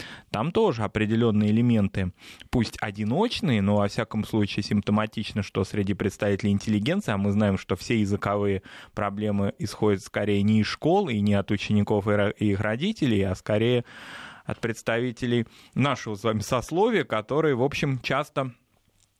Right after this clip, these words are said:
а, подхватывают различные идеи вроде бы защиты своего собственного родного языка, но как-то на поверку оказывается, что,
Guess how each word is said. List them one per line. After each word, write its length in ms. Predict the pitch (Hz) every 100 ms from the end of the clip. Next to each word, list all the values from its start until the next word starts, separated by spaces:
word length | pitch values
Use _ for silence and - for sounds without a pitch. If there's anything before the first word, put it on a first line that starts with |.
| -
а, 360 | 113 107 104 101
подхватывают 720 | - 110 - 127 117 117 110
различные 640 | 110 113 120 117 117 117
идеи 240 | 113 123 117
вроде 320 | 110 113 107
бы 100 | 104
защиты 560 | 104 120 - 131 104 104
своего 400 | 120 117 117 113
собственного 560 | 202 220 - 160 127
родного 380 | 110 104 175 208
языка, 480 | 175 139 135 127 110
но 120 | 120
как-то 300 | - 127 -
на 80 | 120
поверку 400 | 117 123 165 127
оказывается, 640 | 104 123 120 123 117 -
что, 320 | - - 117